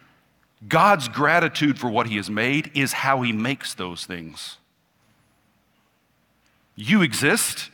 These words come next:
because God knows who you are and is delighted in it. God is thankful that you are you. And it's that thankfulness for you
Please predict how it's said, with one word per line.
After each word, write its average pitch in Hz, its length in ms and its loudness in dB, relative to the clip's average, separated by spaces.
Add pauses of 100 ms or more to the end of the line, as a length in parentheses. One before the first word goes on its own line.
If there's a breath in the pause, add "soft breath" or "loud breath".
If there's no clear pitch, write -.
because 127 300 0
God 139 320 2
knows 131 520 2
who 143 120 -2
you 120 240 -4
are 147 460 0 (320 loud breath)
and 117 100 -2
is 98 140 -6
delighted 101 560 0
in 82 100 -10
it. - 240 -14 (580 soft breath)
God 165 320 6
is 123 200 -2
thankful 151 640 0
that 117 200 0
you 139 200 0
are 151 80 2
you. 117 420 -2 (720 soft breath)
And 143 100 2
it's 127 180 -2
that 180 340 2
thankfulness 196 800 0 (100)
for 127 260 -2
you 143 420 0